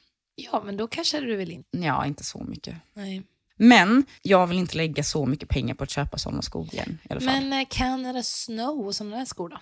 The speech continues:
Speaker 2: Ja,
Speaker 1: Uggs.
Speaker 2: jag har sett ett par, nej, men jag, ja, Uggs är ju trendigt i och för sig nu, så att,
Speaker 1: Ja.
Speaker 2: men jag känner bara, nej, nej, men nej. <laughs> Nej, jag har sett några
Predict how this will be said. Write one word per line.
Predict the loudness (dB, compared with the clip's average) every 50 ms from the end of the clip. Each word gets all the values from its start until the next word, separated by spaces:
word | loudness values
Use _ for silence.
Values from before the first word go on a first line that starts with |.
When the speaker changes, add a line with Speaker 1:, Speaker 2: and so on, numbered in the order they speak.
| -20 -20 _ _ -12 -8
Speaker 2:
Ja, | -6 -4 -4 -4 -4 -6 -8 -10 -4
Speaker 1:
Uggs. | -2 4 6
Speaker 2:
jag | 8
har | 10 10 8
sett | 8 6 2 2 0 0 -4 -8
ett | -6 0
par, | 4 6 6 8 6 6 4 0 0
nej, | 2 2
men | 2 2 0 2 4 4
jag, | 6 6 6
ja, | 6 8 8 6 6 4 0 -8 -14 -2
Uggs | 2 4 4 4 4 2 2 4
är | 2
ju | 2
trendigt | 4 4 6 6 6 4 2 -2 0 0
i | 0
och |
för | 0 2
sig | 0 0 0 2
nu, | 2 0 0 -2 -4
så | -6 -6 -8
att, | -8 -8 -18 _ -20 -16 -2 4
Speaker 1:
Ja. | 6 6 6 4
Speaker 2:
men | 4 6
jag | 6 6 8
känner | 6 6 6 8 6 8
bara, | 6 6
nej, | 6 8 6 8 6 4 4 2 -4 -8 -6
nej, | -2 2 2 4 4 4 4
men | 4 4 4 4 4 6 6
nej. | 6 6 4 2 -2 -6 -8 2
<laughs> | _ 12 12 12 12 8 2 -4 -4 -4 -4 -6 -8 -8 -10 -14 -18 -16 -6 -2 0 2 2 4 2 2 2 0 -4 6
Nej, | 10 10 12 12 10 6 0 -14 -20 -20 -20 -14 _
jag | 6 8 10 12 12 12
har | 12 10 8
sett | 8 6 4 2 2 0 -2
några | 2 4 8 8 8 8 6